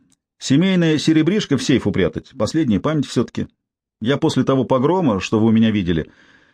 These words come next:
чуть не до утра квартиру убирал, а ложечек бабушкиных нигде не было».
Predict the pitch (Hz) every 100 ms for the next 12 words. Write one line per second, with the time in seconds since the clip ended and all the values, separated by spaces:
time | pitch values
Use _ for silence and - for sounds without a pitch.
0 | _ _ _ _ _ - 180 202 175 170
1 | 175 180 147 101 113 120 117 104 98 107
2 | 92 73 - _ _ _ - 117 147 262
3 | 226 147 120 104 90 - 90 110 117 190
4 | 196 127 127